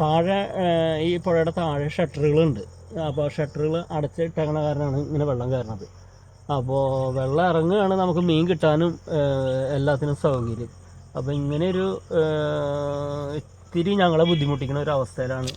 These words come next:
ഈ ഞങ്ങളുടെ ഈ ഫിഷിംഗ് സ്പോട്ട് ഉള്ളത്. അപ്പോൾ നമുക്കെന്തായാലും, ഏ, കിട്ടിയ മീൻ എന്തായാലും നോക്കാം. ഞങ്ങൾ ഈ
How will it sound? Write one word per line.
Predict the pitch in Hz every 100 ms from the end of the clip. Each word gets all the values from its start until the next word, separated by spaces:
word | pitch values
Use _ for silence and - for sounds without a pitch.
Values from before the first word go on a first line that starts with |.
| -
ഈ |
ഞങ്ങളുടെ | 139 131 131 127
ഈ | 131
ഫിഷിംഗ് | 139 143 135 120
സ്പോട്ട് | - 123 117
ഉള്ളത്. | 127 113 117 - - - - - - -
അപ്പോൾ | 151 151 180 190
നമുക്കെന്തായാലും, | 196 185 175 180 180 185 190 - - - - - 165
ഏ, | 156 156 156 151 151 151 151 147 143
കിട്ടിയ | 180 - 180
മീൻ | 170 156
എന്തായാലും | 151 147 139 139
നോക്കാം. | 135 - - - - -
ഞങ്ങൾ | 175 185 196 220 220
ഈ | 208 208 208 208